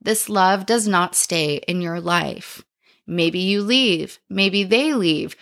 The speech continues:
for reasons beyond our control or opportunities that will never come again,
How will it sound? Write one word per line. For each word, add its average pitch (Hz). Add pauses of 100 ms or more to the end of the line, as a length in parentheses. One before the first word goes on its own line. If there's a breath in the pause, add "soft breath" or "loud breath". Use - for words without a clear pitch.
(180 loud breath)
for 196
reasons 208
beyond 185
our 175
control 165
or -
opportunities 180
that 160
will 160
never 165
come 214
again, 196